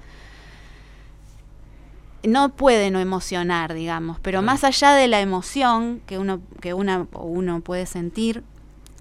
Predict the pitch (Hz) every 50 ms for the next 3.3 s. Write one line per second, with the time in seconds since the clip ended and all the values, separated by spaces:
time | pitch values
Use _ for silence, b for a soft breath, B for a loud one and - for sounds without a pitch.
0 | - - - - - - - 214 226 240 233 196 - 196 180 - - 196 202 220
1 | 226 220 208 202 190 190 202 214 220 220 208 202 - 180 170 170 - 170 170 165
2 | - - 247 240 233 220 190 175 170 175 185 214 262 277 214 190 - - - 208
3 | 208 196 185 175 170